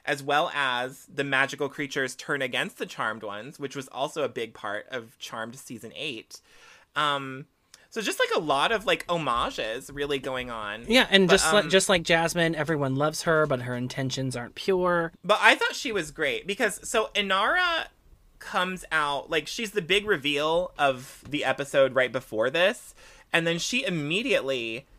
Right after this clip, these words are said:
Speaker 1: takes over the story. Like, the next episode is all about her. She's a brand new character who has to carry an episode by herself, basically, and she does. She did so well.
Speaker 2: Mm-hmm.
Speaker 1: And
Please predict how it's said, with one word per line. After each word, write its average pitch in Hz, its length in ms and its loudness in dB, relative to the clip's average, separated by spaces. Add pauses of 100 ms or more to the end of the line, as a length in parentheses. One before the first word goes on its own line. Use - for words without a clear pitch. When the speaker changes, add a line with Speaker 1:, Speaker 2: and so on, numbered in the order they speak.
(280)
Speaker 1:
takes - 460 -2
over 175 240 4
the 139 100 -4
story. 127 640 -4
Like, 165 160 2
the 208 80 -4
next 190 360 2
episode 160 440 0
is 135 180 -4
all 143 220 0
about 135 360 2
her. 135 220 0
She's 262 240 -8
a 208 60 2
brand 156 400 -2
new 190 160 -4
character 151 640 -2
who 143 80 -6
has 131 160 0
to 127 100 -8
carry 151 400 -6
an 135 80 -6
episode 120 480 -8
by 120 200 -4
herself, 139 500 -6
basically, 110 560 -10 (260)
and 175 140 -8
she - 240 -4
does. 175 680 -2 (380)
She - 260 -8
did 214 220 2
so 226 240 2
well. 160 800 0
Speaker 2:
Mm-hmm. 156 560 0
Speaker 1:
And 185 520 0